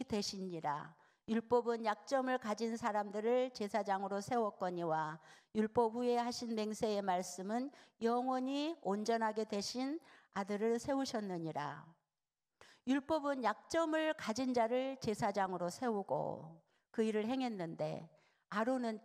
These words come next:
죄가 있는 대제사장이었습니다. 그런데 예수님은 약점이 없으신 분, 죄가 없으신 분으로 대제사장으로 세워졌다라는 것입니다. 창조에 속하지 아니한,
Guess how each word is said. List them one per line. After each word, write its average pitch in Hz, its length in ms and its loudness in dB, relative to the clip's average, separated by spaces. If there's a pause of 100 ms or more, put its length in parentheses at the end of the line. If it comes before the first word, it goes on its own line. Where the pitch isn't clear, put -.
(140)
죄가 247 380 2
있는 226 600 -2
대제사장이었습니다. 196 1500 -6 (760)
그런데 294 440 2
예수님은 240 680 0
약점이 240 520 0
없으신 190 600 -2
분, 160 240 -6 (520)
죄가 277 400 4
없으신 285 500 -2
분으로 233 640 4 (320)
대제사장으로 220 1300 2 (300)
세워졌다라는 240 920 -2
것입니다. 160 720 -8 (840)
창조에 330 480 2
속하지 254 460 -2
아니한, 175 540 -4